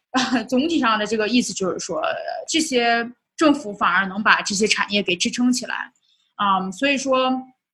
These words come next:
我给大家推荐的就是，如果说你对某一个行业特别的在行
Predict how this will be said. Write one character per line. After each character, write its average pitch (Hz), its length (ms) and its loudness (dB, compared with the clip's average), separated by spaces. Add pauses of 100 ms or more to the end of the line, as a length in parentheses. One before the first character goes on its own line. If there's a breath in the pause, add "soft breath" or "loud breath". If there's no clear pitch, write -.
(360 loud breath)
我 240 140 2
给 262 140 0
大 240 160 0
家 226 100 2
推 233 180 -4
荐 233 200 2
的 202 60 -2
就 196 160 0
是， 190 380 -2
如 269 140 0
果 349 120 4
说 262 200 -2
你 226 120 0
对 254 160 -2
某 226 240 0
一 185 80 -10
个 226 140 4
行 - 300 -4
业 220 180 6
特 311 320 2
别 170 160 -2
的 180 220 0
在 269 200 2
行 190 340 -2